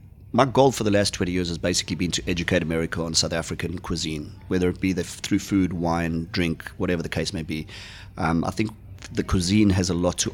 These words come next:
offer, and Ma-, America having basically every type of cuisine, um, South Africa is still very, very unknown and untapped. We have one of the oldest wine regions in the world, over three hundred years old. We have this beautiful cuisine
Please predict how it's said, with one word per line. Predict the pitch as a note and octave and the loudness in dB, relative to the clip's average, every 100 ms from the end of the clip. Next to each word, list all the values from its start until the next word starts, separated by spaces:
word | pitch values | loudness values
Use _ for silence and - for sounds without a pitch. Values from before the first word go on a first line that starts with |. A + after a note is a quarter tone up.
| - | 0
offer, | F2 - G2+ A#2+ - | 0 4 4 4 0
and | F2 E2+ - | -2 -2 0
Ma-, | G2 G2 G2+ | 2 2 4
America | G2+ G#2+ G2+ | 6 6 4
having | G2 F2+ | 2 2
basically | F2 F2 - - E2+ - - | 0 0 0 -2 -6 -2 -2
every | F2+ F2+ - - | 0 -4 -6 -4
type | - F#2 | 2 2
of | A2+ - | 0 0
cuisine, | A#2 B2 C3 D3 - - - - - G2 | 0 4 4 2 -2 -12 -16 -16 -8 0
um, | G2 G2 F#2+ F2+ - - | 4 4 2 0 -6 0
South | - | 6
Africa | A2+ B2+ B2 | 6 6 4
is | G2 | 4
still | - - G#2+ | 4 2 0
very, | F2 F2 F#2+ F#2+ F2+ | 0 0 4 4 4
very | E2+ F2+ F2 - - | 2 2 2 0 -2
unknown | F2+ F2 E2+ F2 E2+ E2 | 0 0 0 0 -2 -2
and | E2 | -2
untapped. | F2 D#2+ - C#2+ - - - - - - | -4 -2 -2 -2 -4 -8 -10 -14 -14 0
We | F#2+ | 4
have | F#2 | 6
one | G2 | 6
of | F#2+ | 4
the | F#2+ | 2
oldest | F#2+ F#2 - | 0 0 0
wine | E2+ F2+ | 2 2
regions | F2 F2 F2 F2 | 2 0 0 -2
in | E2+ | -2
the | E2 | -4
world, | E2+ E2+ E2+ E2 E2 - | -2 -2 -2 -2 -4 -6
over | F#2 | -8
three | E2+ G2 | -4 -2
hundred | F2 F2 E2+ | 0 -2 0
years | E2+ E2 | 0 0
old. | D#2+ D#2 D#2 - - - - - | -2 -2 -6 -12 -16 -18 -12 -2
We | F2+ | 2
have | F#2+ F#2 | 4 4
this | G#2 - | 2 -2
beautiful | - A#2 A#2 G#2+ | 0 2 4 4
cuisine | G2+ G2+ F2 F#2+ F#2+ F#2+ F2+ F2 | 0 -2 2 4 6 6 4 0